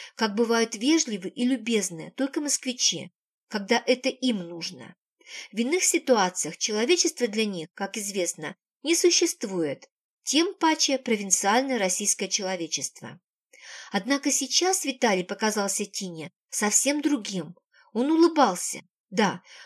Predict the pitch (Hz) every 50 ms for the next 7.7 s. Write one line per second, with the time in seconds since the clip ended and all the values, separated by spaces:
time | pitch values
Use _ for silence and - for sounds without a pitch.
0 | - _ 220 214 233 240 240 240 240 277 339 392 415 - _ - 165 180 - -
1 | 233 233 233 226 196 190 233 233 202 175 170 - - - 185 196 190 180 180 208
2 | 247 302 330 311 302 - - 214 185 208 254 302 - - 233 196 175 - - -
3 | - - - - _ _ _ _ _ _ _ _ _ _ _ _ _ _ _ _
4 | _ _ _ _ _ 285 285 294 - - 294 302 294 262 - 220 208 294 - -
5 | 202 185 175 208 185 180 175 180 208 247 269 254 240 220 233 - - 214 208 208
6 | 196 - - 214 196 196 196 190 180 190 220 247 269 269 254 240 220 - - -
7 | 208 185 185 220 214 208 214 226 269 285 - - -